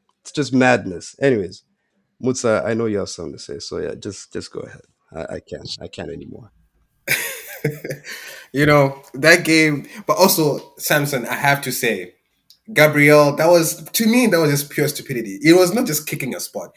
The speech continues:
Speaker 2: He was scuffing the penalty spot so that, you know, it's like jagged grass so that if whoever's taking that kick, ball, you know, Mahrez, if he kicks that ball, it's gonna, you know, zoom, wiggle out, I don't know, whatever it was gonna be, and Ramsdale just, it'd be an easy save.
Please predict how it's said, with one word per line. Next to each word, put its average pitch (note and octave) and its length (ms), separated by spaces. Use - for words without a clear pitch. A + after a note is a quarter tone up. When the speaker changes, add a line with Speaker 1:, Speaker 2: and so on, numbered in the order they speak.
Speaker 2:
He E3 60
was E3+ 260
scuffing C3 680
the C#3 80
penalty D3 420
spot - 380
so - 180
that, E3 240
you D#3 80
know, C#3+ 160
it's C#3+ 220
like B2 280
jagged C3 520
grass A#2 380
so C#3 80
that B2 120
if B2 240
whoever's C#3+ 480
taking C#3+ 300
that A2+ 200
kick, - 360
ball, C3+ 300
you B2+ 60
know, A#2+ 140
Mahrez, A#2 580
if - 80
he B2 80
kicks D#3+ 240
that C3 200
ball, A#2+ 400
it's A#2+ 120
gonna, A2 340
you A2+ 120
know, G2+ 260
zoom, D3 440
wiggle C#3+ 280
out, A#2 200
I B2 80
don't C3+ 100
know, A#2+ 80
whatever A2+ 260
it G2 80
was G2+ 220
gonna G2+ 180
be, G#2 140
and G2 100
Ramsdale A#2+ 400
just, - 320
it'd G#2+ 140
be G#2 80
an G2+ 80
easy G#2 220
save. F2 360